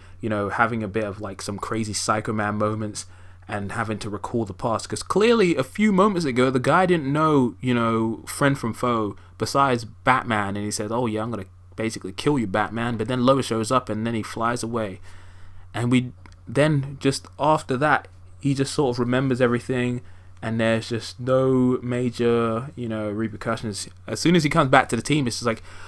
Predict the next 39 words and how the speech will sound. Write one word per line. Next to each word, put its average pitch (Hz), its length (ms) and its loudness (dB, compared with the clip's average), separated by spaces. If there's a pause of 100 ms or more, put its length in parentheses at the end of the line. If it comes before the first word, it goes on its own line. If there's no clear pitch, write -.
(180)
"Oh 127 140 8
yeah, 107 440 4
I'm 123 200 6
here, 104 500 -2
I'm, 107 440 0
you 117 120 -2
know, 104 220 0
happy-go-lucky 110 800 -2
good 107 200 -4
Superman 101 400 -2
again." 104 240 -2
I'm 101 80 -6
like, 98 180 -10 (560)
"Ah, - 460 -4
I 101 60 -6
just 107 200 -6
wish 131 140 -4
there'd 120 160 0
been 117 100 0
more 117 240 4
time 113 300 0
to 101 60 -4
see 120 160 0
him 113 100 0
transition 113 540 -4
from 110 200 -8
being, 107 260 -2
like, 104 220 -6
you 107 60 -6
know, 104 120 -6
Psycho 120 420 -2
Man 104 220 0
killer 113 320 0
to, - 160 -8
you 104 280 -8
know, 101 220 -10 (360)
becoming 117 360 -2
Superman 104 480 -4
again." 92 260 -8